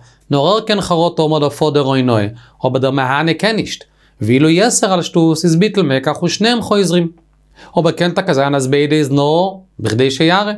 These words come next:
מאי, דאס איז דער ספק. און למעשה די ראשונים חשבונן, עס איז א ביסל מסובך חשבון, אבער למעשה קומט אויס, ווי וואס מיר מיינען די ראשונים,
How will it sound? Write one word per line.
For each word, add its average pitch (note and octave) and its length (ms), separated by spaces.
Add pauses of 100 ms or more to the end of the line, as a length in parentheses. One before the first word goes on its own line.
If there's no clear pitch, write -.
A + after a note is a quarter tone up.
(320)
מאי, F3+ 220 (120)
דאס F3+ 160
איז F3 80
דער E3 100
ספק. A#2+ 420 (540)
און F#3+ 100
למעשה F#3+ 380
די D#3+ 60
ראשונים D3 440
חשבונן, B2 600 (880)
עס - 120
איז E3+ 100
א D#3+ 40
ביסל E3 240 (480)
מסובך E3 500
חשבון, F3 460
אבער E3 360
למעשה G#3 420
קומט F#3 320
אויס, F3+ 500
ווי C#3 200
וואס C#3 240
מיר D3+ 120
מיינען F3 200
די D#3 60
ראשונים, C3+ 560